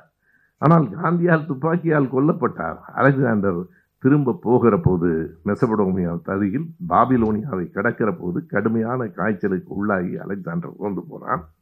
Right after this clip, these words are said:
அலெக்சாண்டரினுடைய அந்த சாம்ராஜ்யம் விரிந்து கிடந்தது.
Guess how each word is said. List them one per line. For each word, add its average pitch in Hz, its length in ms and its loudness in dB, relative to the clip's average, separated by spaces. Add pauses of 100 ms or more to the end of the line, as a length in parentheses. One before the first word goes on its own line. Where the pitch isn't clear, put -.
(500)
அலெக்சாண்டரினுடைய 143 1040 2 (300)
அந்த 117 260 0
சாம்ராஜ்யம் 120 800 2
விரிந்து 139 340 2
கிடந்தது. 110 460 4